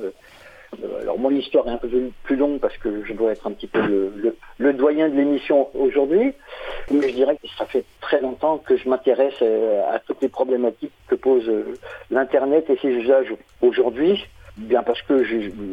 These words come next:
j'ai eu, euh, j'ai eu la chance de connaître un petit peu, euh, les années folles de l'informatique, hein, puisque je suis né en, je suis né en soixante, hein, donc, euh, donc j'ai vu arriver, euh, tout ça.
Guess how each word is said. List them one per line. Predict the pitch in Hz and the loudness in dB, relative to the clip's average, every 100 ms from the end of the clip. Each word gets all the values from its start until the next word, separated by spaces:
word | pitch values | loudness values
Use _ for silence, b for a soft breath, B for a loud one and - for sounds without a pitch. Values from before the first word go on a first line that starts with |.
| 87 | -8
j'ai | 110 107 | -4 0
eu, | 113 127 127 | 0 0 2
euh, | 110 107 98 | 2 2 0
j'ai | - 113 | 0 2
eu | |
la | 110 | 2
chance | - 135 131 | 2 0 0
de | 110 | 0
connaître | 104 110 117 113 | 0 2 2 -2
un | 107 | -6
petit | - 107 | -10 -8
peu, | 117 | -4
euh, | 120 110 107 | -4 -4 -4
les | 107 104 | -2 -2
années | 104 107 | -4 -4
folles | - 117 | -2 0
de | 101 | -2
l'informatique, | 98 - 107 107 185 185 | -4 -8 -8 -4 -2 -2
hein, | 135 | -2
puisque | 113 - 98 | -6 -8 -8
je | |
suis | - | -8
né | 104 | -8
en, | 98 | -8
je | - 92 | -4 -4
suis | 92 - | -4 -8
né | 104 | -10
en | 104 | -8
soixante, | - 110 120 110 | -6 -6 -8 -10
hein, | 98 95 | -10 -10
donc, | 101 - | -12 -8
euh, | 90 87 _ B B B B B | -8 -10 _ B B B B B
donc | 110 120 117 | -8 -6 0
j'ai | 127 | 0
vu | 117 131 | 2 0
arriver, | 117 123 117 131 117 | 2 2 2 2 2
euh, | 107 104 | -2 -6
tout | - | -6
ça. | - 180 220 | -2 -2 -4